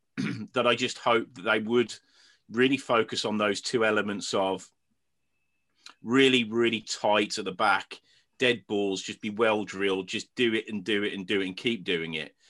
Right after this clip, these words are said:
And I, and I absolutely think it paid dividends, you know, clean sheet against top three, fairly free scoring team.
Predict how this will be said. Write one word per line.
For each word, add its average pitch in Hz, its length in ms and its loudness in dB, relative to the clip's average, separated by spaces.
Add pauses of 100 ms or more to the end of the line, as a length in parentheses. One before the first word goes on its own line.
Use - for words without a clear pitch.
(340)
And 117 140 2
I, 113 180 2
and 110 80 2
I 117 80 2
absolutely 98 380 -4
think 107 280 -4
it - 120 -10
paid 95 260 0
dividends, 101 540 -4
you 107 60 -4
know, 95 180 0
clean 117 280 -2
sheet 101 300 -4
against 101 320 -6
top - 240 -6
three, 98 260 -4
fairly 101 520 -4
free 98 260 -4
scoring 95 480 -4
team. 101 520 -4